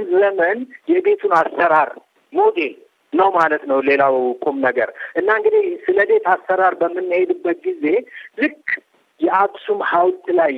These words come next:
የሚታየው ቅርጹ የት እናገኛለን? ደብረ ዳሞ ስንሄድ እናገኘዋለን። አሁን ለምሳሌ የደብረ ዳሞ ገዳም ቤተክርስቲያንን በምናይበት ጊዜ አሰራሩ ጥንት እንደዛ ነበር የሚሰራው። ይሄ ደግሞ እንትን አለ፣ የዝንጀሮ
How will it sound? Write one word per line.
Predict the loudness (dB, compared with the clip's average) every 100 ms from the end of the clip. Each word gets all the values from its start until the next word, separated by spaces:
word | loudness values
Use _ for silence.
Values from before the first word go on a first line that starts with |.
| -4
የሚታየው | -4 -2 -4 -4 -2 -2 -2 -4 -4 -8 _ _ -4
ቅርጹ | -4 -4 -4 -6 -6 -14 -6
የት | -4 -2
እናገኛለን? | -2 0 0 -2 -2 -6 -6 -16 _ _ -4
ደብረ | 0 0
ዳሞ | 2 0 -2
ስንሄድ | -6 -4 -2 -2
እናገኘዋለን። | -2 -4 -4 -6 -4 -4 -4 -12 _ _
አሁን | -2 0
ለምሳሌ | -2 -4 -2 0 0
የደብረ | 0 0 0 2
ዳሞ | 0 0 -2
ገዳም | -2 0 0 0 -6
ቤተክርስቲያንን | -4 -4 -6 -6 -4 -4 -2
በምናይበት | -4 -4 -2 -2 -2 -4
ጊዜ | -4 -2 -2 -4 -12 -2
አሰራሩ | -2 -2 -2 2 4 4 4 2 -4 -16 -20 -4
ጥንት | -4 0
እንደዛ | -2 0 0 0 0
ነበር | 0 0 -2
የሚሰራው። | -4 -4 -2 -2 -4 -6 -6
ይሄ | -2 0
ደግሞ | 0 0
እንትን | -2 -2 0
አለ፣ | 0 0
የዝንጀሮ | -2 0 -2 -4 -4 0 2